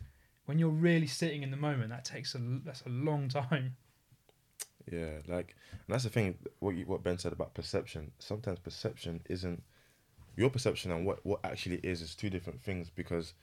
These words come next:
Speaker 2: like, it's very easy, like, we've all done it, where we can look at something from, from the outside looking in,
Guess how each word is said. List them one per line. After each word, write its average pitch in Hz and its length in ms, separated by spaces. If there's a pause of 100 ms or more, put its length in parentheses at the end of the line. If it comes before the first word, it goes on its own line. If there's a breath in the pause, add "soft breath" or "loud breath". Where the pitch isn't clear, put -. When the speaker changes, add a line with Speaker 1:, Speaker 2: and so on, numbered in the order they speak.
(500 soft breath)
Speaker 2:
like, 82 200
it's 92 160 (180)
very 101 260
easy, 95 360
like, 87 180
we've 87 160
all 98 160
done 87 140
it, 80 100
where 87 220
we 87 100
can 85 240
look 95 180
at 92 120
something 85 520
from, 82 380
from 82 160
the 87 100
outside 82 200
looking 82 320
in, 82 160